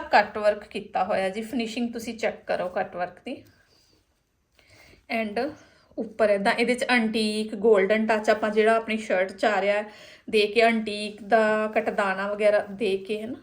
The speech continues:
ਸਿੱਪੀ ਦਬਕਾ, ਤੁਸੀਂ ਇਹ ਚੀਜ਼ ਨੋਟ ਕਰੋ ਜੀ, ਬਹੁਤ ਪਿਆਰੀ ਜੀ ਇਹਦੀ ਫਿਨਿਸ਼ਿੰਗ ਹੈ ਕੱਟ ਵਰਕ ਦੀ। ਏਦਾਂ ਇਹਦੀਆਂ ਮੂਰੀਆਂ ਆ ਜਾਂਦੀਆਂ। ਇਹ ਆਪਣਾ ਸਿੰਪਲ ਸੋਬਰ ਯੂਨੀਕ ਜਿਹਾ ਪੀਸ ਰੈਡੀ ਹੋਇਆ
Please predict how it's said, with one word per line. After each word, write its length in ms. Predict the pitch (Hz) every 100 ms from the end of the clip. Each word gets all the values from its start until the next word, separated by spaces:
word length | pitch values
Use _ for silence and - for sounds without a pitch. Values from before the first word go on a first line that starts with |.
| -
ਸਿੱਪੀ 720 | - 220 - - 208 220 220 _ _ _ - - - _ _ _ -
ਦਬਕਾ, 580 | 208 240 - - - 208 220 - - _ _ _ _ _ _ _ _ _ - - _
ਤੁਸੀਂ 260 | 254 254 254
ਇਹ 80 | 254
ਚੀਜ਼ 220 | 262 247
ਨੋਟ 300 | 247 226 208
ਕਰੋ 280 | - 208 208
ਜੀ, 100 | 220
ਬਹੁਤ 540 | 196 - 185 233 240 -
ਪਿਆਰੀ 300 | 226 185 196
ਜੀ 120 | 202
ਇਹਦੀ 200 | 208 208
ਫਿਨਿਸ਼ਿੰਗ 520 | 214 247 - - 202
ਹੈ 180 | 196 220 240 _ _ _ _ _
ਕੱਟ 260 | 220 208 220
ਵਰਕ 320 | - 175 -
ਦੀ। 120 | _ _ _ _ - - - - -
ਏਦਾਂ 260 | 196 214
ਇਹਦੀਆਂ 220 | 214 226
ਮੂਰੀਆਂ 460 | 254 214 190 214 196
ਆ 120 | 160 -
ਜਾਂਦੀਆਂ। 400 | 208 - 220 - - _ - - _ _ _ _ _ _ _ _ _ _ _ _ _ -
ਇਹ 120 | 247
ਆਪਣਾ 240 | 247 247 254 -
ਸਿੰਪਲ 560 | 269 220 214 262 254 240
ਸੋਬਰ 420 | 220 190 233 240
ਯੂਨੀਕ 500 | 233 233 214 196 196
ਜਿਹਾ 160 | 214 214
ਪੀਸ 320 | 208 196 -
ਰੈਡੀ 280 | 202 180 190
ਹੋਇਆ 320 | 202 - 302